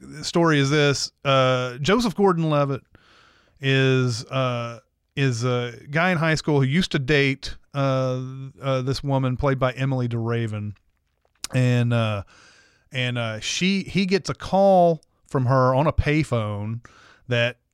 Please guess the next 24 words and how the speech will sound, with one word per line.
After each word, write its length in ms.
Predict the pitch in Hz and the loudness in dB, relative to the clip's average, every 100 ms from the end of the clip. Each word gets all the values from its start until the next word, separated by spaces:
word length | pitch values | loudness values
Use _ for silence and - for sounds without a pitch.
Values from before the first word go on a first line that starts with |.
| - | -6
and 300 | 135 131 127 | -2 0 0
she 260 | - 131 120 | -2 -2 -2
starts 460 | - - 196 143 | -2 0 0 0
rattling 520 | 143 156 175 170 151 | 2 6 6 4 2
off 280 | 143 147 131 | 4 2 2
all 260 | 131 139 151 | 2 4 4
of 80 | 135 | 2
these 180 | 123 | 0
words 520 | 127 147 151 143 127 131 | 0 2 4 2 -2 -4
in 160 | 127 | -2
a 60 | 117 | -2
row 360 | 123 156 151 127 | 2 4 4 2
that 120 | 113 | -2
she, 180 | - 113 | -8 -2
he 140 | 185 | 0
doesn't 260 | 208 185 156 | 2 0 -2
quite 300 | 175 170 151 | 0 0 0
understand. 760 | 135 110 - 147 123 101 98 | -2 -4 -2 -2 -2 -4 -8
He, 120 | 113 113 | -8 -6
she 400 | - - - 117 | -8 -10 -8 -8
says 240 | 117 104 | -8 -4
brick, 460 | - 208 147 - - | 2 4 2 -2 -8
she 180 | - | -6
says, 800 | 117 131 120 117 113 113 101 - | -4 -2 -2 -2 -4 -6 -8 -10